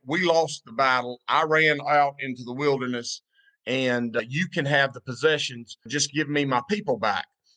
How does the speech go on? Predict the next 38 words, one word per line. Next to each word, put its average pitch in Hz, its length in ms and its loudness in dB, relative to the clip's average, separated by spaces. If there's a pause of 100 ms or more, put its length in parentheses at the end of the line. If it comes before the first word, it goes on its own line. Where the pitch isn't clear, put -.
(180)
And 127 520 0
Abraham 165 480 2
said, 143 320 0
"No, 151 280 2
I'm 156 160 0
not 160 220 0
taking 160 380 -2
anything 170 500 -2
of 131 140 -2
yours, 127 480 -4 (360)
because 123 260 -4
I 156 140 4
don't 190 180 0
want 147 180 2
anybody 160 600 0
to 131 40 -8
say 160 360 0
that 123 240 -10
you 175 100 -4
made 143 260 2
me 143 160 -2
great 147 600 0
or 120 120 -4
you 135 140 -4
made 139 260 2
me 127 140 -2
rich." 117 540 -10
What 156 180 2
he's 139 160 -6
saying 180 260 2
is, 127 280 -4
"I 147 100 4
don't 175 160 2
want 156 120 2
anybody 156 580 2
to 139 180 -12
associate 135 640 -2 (160)
anything 160 600 -2